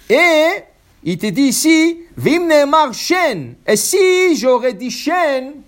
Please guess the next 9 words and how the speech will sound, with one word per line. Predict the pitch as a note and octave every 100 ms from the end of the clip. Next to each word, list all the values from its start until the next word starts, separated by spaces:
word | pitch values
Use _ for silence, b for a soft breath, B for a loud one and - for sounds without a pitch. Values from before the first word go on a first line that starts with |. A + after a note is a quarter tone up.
| _
ok ? | - C4 F#4 G#4+ - B B
Velo | C#3 A#3 C4 F#4
ne'emar | D4+ C4 C4 B3+ A#3 C#4 F4+
ain, | D4+ C4+ F#3+
on | B3+
n'aurait | B3+ B3+
pas | B3+ C4+
dit | G#3
l'œil. | B3+ D4+ E4 C#4 C#4+